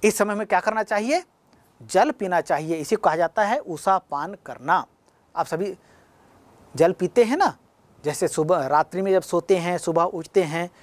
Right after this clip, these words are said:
तो जैसे ही आप उठते हैं सबसे पहले आपको क्या करना चाहिए? जल पीना चाहिए। क्यों? आगे कारण बताया गया है। भोजनांते पिबेत तक्रम, भोजनस्य अन्ते इति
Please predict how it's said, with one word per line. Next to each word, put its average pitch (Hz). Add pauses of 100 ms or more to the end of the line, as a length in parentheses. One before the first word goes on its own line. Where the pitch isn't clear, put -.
(200)
तो 208
जैसे 165
ही 247
आप 214
उठते 208
हैं 196
सबसे 190
पहले 190
आपको 180
क्या 180
करना 202
चाहिए? 233 (280)
जल 185
पीना 175
चाहिए। 135 (540)
क्यों? 240 (1800)
आगे 156
कारण 131
बताया 110
गया 104
है। - (1120)
भोजनांते 240
पिबेत 226
तक्रम, 196 (1800)
भोजनस्य 233
अन्ते 214
इति 294